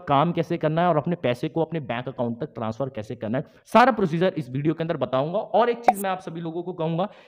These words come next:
कि इस वीडियो के अंदर, इस वीडियो के अंदर एक छोटा सा गिवे है, अगर जो भी लोग पार्टिसिपेट करना चाहते हैं गिवे के अंदर,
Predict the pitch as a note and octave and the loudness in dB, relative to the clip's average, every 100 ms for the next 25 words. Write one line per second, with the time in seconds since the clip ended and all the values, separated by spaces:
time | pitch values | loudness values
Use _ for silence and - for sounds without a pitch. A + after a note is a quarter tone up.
0 | _ G3 G#3 C3+ C#3 F#3 B3+ E3 A#2 G2+ | _ -10 -8 -4 0 2 2 0 -2 -4
1 | - _ - A3 D#3 E3 A3 A3+ G3+ G3 | -12 _ -4 -4 -2 -4 -2 -2 -2 -4
2 | G3+ - A3 A#3+ A#3+ E3+ D#3+ F#3 D#3 F3+ | -6 -8 -6 -6 -8 -8 -6 -6 -4 -6
3 | C#3+ D3 D#3 A#2+ D3+ F#3 E3 D3+ F3 B2+ | -4 -6 -6 -8 -8 -8 -6 -6 -6 -6
4 | B2+ C3+ - D#3+ - C3+ D3+ C#3 C3 D#3 | -8 -8 -8 -6 -4 -2 -2 -2 -2 -2
5 | E3 A2+ D#3+ A3 G#3 D3 B2+ | -2 0 0 0 0 -2 -4